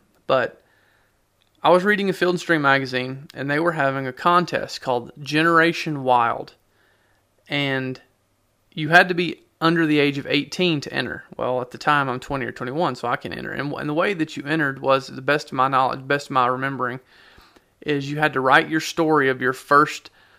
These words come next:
hunting or fishing experience, like, what you remember or what, you know, what sticks out to you. So my brother at the time was seventeen, and we grew up hunting and fishing together.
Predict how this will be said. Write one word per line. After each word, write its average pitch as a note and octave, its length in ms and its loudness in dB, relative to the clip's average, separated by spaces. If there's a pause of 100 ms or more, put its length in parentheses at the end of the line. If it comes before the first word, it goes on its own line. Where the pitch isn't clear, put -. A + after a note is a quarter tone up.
(140)
hunting E3 460 4
or B2+ 100 -6
fishing D3+ 480 -4
experience, - 880 -8
like, A#2+ 160 -2
what D3 360 -2
you D3+ 160 -4
remember C3+ 760 2
or B2 120 0
what, C#3 240 2
you C#3+ 80 -4
know, C3 100 2
what B2+ 180 -4
sticks - 300 -6
out B2 160 0
to B2 120 -10
you. B2 100 -8
So - 280 -2 (560)
my D#3+ 120 2
brother F3 360 4
at B2 80 0
the A#2 60 -6
time C3 280 -2
was C#3 100 -8
seventeen, C#3 640 -2 (640)
and B2 500 -8
we C#3+ 80 -2
grew C#3 280 0
up C3+ 120 0
hunting C3+ 200 -4
and C3+ 80 -8
fishing C#3 340 -4
together. C3+ 420 0